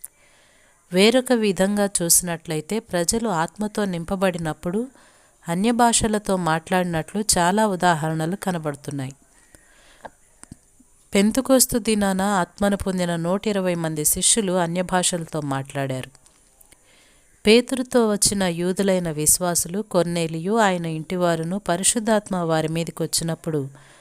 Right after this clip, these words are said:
అన్య భాషల్లో మాట్లాడుచు దేవుని గొప్ప కార్యాలను వివరించుట విన్నారు. పౌలు ఎఫెసులో ఉన్న శిష్యుల మీద చేతులుంచగా పరిశుద్ధాత్మ వారి మీదికి వచ్చెను. అప్పుడు వారు భాషలతో మాట్లాడుటకును ప్రవచించుటకును మొదలుపెట్టిరి.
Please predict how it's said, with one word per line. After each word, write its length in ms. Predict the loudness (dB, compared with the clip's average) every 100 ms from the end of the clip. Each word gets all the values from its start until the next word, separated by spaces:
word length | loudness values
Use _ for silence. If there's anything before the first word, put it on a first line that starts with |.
| -20 -20 _ 0
అన్య 240 | 4 4
భాషల్లో 560 | 4 4 4 2 0 0
మాట్లాడుచు 720 | -2 -4 -2 -2 0 -2 -2
దేవుని 420 | -2 0 0 -2
గొప్ప 320 | -2 -2 -2
కార్యాలను 560 | 2 2 2 0 -2 -2
వివరించుట 600 | -4 -2 -4 -4 -4 -4
విన్నారు. 460 | -2 -2 -4 -6 -10 _ _ _ _ _ _ _ _ _ _ _ -20 _ -20 -20 -20 _ 4
పౌలు 240 | 4 6
ఎఫెసులో 560 | 4 4 2 2 0 -4
ఉన్న 180 | -2
శిష్యుల 440 | -2 -2 -2 -2 -2
మీద 260 | -2 -2
చేతులుంచగా 880 | -4 -4 -4 -4 -4 -4 -4 -4 -4
పరిశుద్ధాత్మ 840 | -4 -4 0 0 0 -6 -8 -8 -8
వారి 300 | -6 -4 -4
మీదికి 380 | -6 -8 -10 -12
వచ్చెను. 460 | -10 -8 -8 -8 -14 _ _ -20 -20 _ -6
అప్పుడు 300 | -6 -2 0
వారు 260 | 2 2 0
భాషలతో 640 | 0 2 2 0 -4 -6
మాట్లాడుటకును 920 | -6 -4 -4 -4 -4 -4 -6 -4 -4 -4
ప్రవచించుటకును 960 | 0 0 0 -2 -2 -2 -4 -6 -4
మొదలుపెట్టిరి. 720 | -2 -2 -4 -6 -8 -8 -10